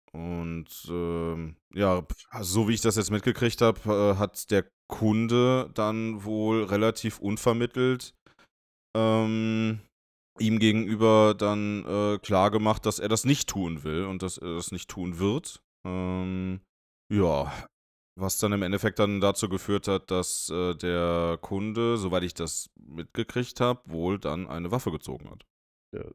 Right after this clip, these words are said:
Speaker 2: super Sache.
Speaker 1: Ja. Ja, und, äh,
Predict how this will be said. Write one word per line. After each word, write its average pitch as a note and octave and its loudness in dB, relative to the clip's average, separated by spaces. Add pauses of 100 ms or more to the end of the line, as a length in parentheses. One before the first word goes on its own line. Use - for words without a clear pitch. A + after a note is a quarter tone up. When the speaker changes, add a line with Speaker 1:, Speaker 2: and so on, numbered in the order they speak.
(180)
Speaker 2:
super G#2+ -10
Sache. G2+ -10 (400)
Speaker 1:
Ja. D2+ -12 (1200)
Ja, G#2+ 8
und, F2 -2
äh, F#2+ 2